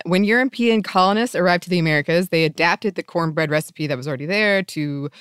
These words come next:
fit their culinary preferences in a way to make it feel more like home. And these early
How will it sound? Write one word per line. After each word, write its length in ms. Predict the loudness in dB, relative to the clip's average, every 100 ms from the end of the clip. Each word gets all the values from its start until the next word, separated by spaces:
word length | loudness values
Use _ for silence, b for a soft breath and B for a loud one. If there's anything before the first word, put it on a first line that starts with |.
| B
fit 220 | _ -6 -2
their 180 | -2
culinary 420 | 0 2 2 2 0
preferences 800 | -2 -4 -8 -6 -4 -4 -6 -12 b b b b
in 80 | -2
a 60 | 2
way 220 | 4 2
to 160 | 0 -2
make 320 | 0 -2 -2
it 120 | -6
feel 300 | -6 -6 -6
more 460 | -8 -10 -8 -8 -6
like 280 | -6 -6 -8
home. 500 | -8 -8 -8 -12 -6
And 420 | -4 -4 -6 -8 -4
these 160 | -4 0
early 460 | 0 2 0 0